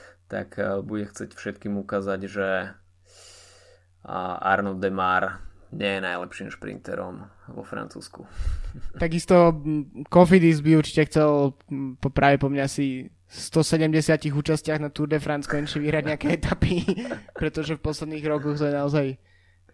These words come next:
Speaker 2: trápenie. Špeciálne teda minulý rok, keď sa, keď sa Buhany pobil <laughs> v hoteli a, a pre zranenie ruky nemohol odštartovať. Takže,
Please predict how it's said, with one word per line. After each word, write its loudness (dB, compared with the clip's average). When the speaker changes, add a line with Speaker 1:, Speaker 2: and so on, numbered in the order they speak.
Speaker 2:
trápenie. -2
Špeciálne 0
teda 2
minulý 2
rok, 4
keď -4
sa, -4
keď -18
sa -10
Buhany -6
pobil -2
<laughs> 0
v 2
hoteli 4
a, 0
a -16
pre 2
zranenie 2
ruky 0
nemohol 2
odštartovať. -4
Takže, 4